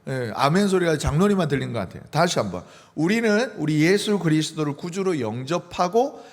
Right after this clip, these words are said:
그렇게 고백하고 살아가는 하나님의 자녀입니다.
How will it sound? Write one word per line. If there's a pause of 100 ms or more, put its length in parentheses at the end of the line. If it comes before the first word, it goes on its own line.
(180)
그렇게
고백하고
살아가는
하나님의
자녀입니다.